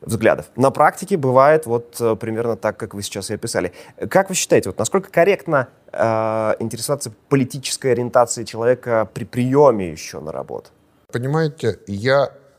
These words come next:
Speaker 2: э, не пастор, не мулла, не священник и не раввин. Я не считаю себя вправе, э,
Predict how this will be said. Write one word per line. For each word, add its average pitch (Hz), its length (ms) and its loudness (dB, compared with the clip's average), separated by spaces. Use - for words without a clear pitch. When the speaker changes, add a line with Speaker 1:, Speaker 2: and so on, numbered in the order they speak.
Speaker 2:
э, 101 300 -4
не 120 340 2
пастор, 117 720 0
не 117 240 2
мулла, 104 880 2
не 110 200 2
священник 143 920 -4
и 113 80 -2
не 117 160 -2
раввин. 95 460 0
Я 127 400 2
не 123 180 -2
считаю 120 540 0
себя 95 340 -4
вправе, 151 540 0
э, 92 480 -2